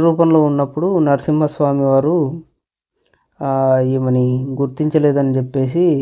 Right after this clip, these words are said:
ఆమె అయితే వెళ్ళి ఇలా ఇక్కడ కూర్చున్నారనమాట. అందుకనే అలిగి వెళ్ళిన ఆదిలక్ష్మి అని చెప్పేసి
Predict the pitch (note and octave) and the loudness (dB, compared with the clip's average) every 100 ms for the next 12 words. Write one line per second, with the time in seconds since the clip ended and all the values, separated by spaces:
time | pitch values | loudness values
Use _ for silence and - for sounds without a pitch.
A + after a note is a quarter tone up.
0 | B2+ - _ _ _ _ _ _ _ _ | -4 -10 _ _ _ _ _ _ _ _
1 | - C#3+ C3+ C3+ C3+ D3+ C#3 C#3 D3 C#3 | -10 -6 -2 -2 0 0 0 0 0 0
2 | B2+ E3+ - _ - D3 C3+ C3 B2+ B2+ | -2 -6 -14 _ -10 -4 -2 0 0 -2
3 | B2+ C3 B2+ C3+ C3 C#3 C3+ C3 B2+ B2+ | -2 -2 -2 -2 -4 -4 -2 0 0 0
4 | B2+ D3 D3+ C#3 C#3+ C#3+ C#3 C3+ C#3 C#3 | 0 -2 -2 -2 -2 -2 -2 -2 -2 -2
5 | C3+ C3 C3 C3+ C3 C#3 C3 B2+ B2+ C3 | -2 -2 0 -2 -4 -4 -4 -4 -6 -6